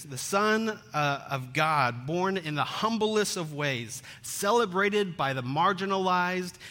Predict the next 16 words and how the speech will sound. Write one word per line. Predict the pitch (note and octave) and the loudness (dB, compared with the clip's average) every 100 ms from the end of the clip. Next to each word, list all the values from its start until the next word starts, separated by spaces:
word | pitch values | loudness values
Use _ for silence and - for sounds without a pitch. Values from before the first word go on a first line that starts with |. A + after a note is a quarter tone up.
| - | -6
and | D3+ C#3+ | -2 -2
heavenly | - G3 G3 F#3+ E3+ | 2 0 2 0 0
hosts. | D#3+ C3 A2 - - | 0 -2 -4 -10 -8
What | C#3+ F#3+ | -6 -6
a | |
party! | - E3 C3+ A2 G2+ - - - - - - - - - - - - - | -4 -2 -2 -4 -8 -12 -16 -16 -20 -20 -20 -20 -20 -20 -20 -20 -20 -10
Born | D3 E3 A3+ A3+ | -2 2 4 4
a | A#3 D3+ | 2 0
King | C3+ - A3 A#3+ | -2 -2 0 0
of | A3+ | 0
Kings, | G#3 F#3+ C#3 A2+ | 0 2 0 -4
the | B2 C3 B2+ - | -8 -6 -8 -8
child's | - F3 G3+ F3+ | -4 0 0 0
name | D#3+ D3+ D3 C#3 | 0 0 0 -2
is | B2 | -8
Jesus, | A2+ D3 E3+ B2 A2 - | -6 -2 -2 -4 -10 -12